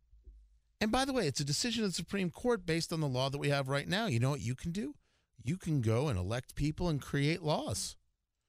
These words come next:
You go knock yourself out. You go have a good time with that. Feel free. No one's stopping you.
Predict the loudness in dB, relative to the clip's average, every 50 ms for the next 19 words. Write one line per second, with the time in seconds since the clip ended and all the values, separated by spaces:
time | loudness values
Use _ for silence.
0 | _ _ _ -2 0 2 2 2 2 2 2 0 0 0 2 2 2 2 2 2
1 | 2 2 0 0 0 0 2 2 2 0 -2 -2 -2 -2 -2 0 0 2 2 2
2 | 2 0 0 0 0 -2 -2 -2 -4 -6 -6 -6 -4 -4 -2 0 0 0 0 -2
3 | -4 -8 _ _ _ _ _ _ -2 0 0 2 2 2 2 0 0 0 -2 0
4 | 0 0 0 0 0 2 2 2 2 0 -2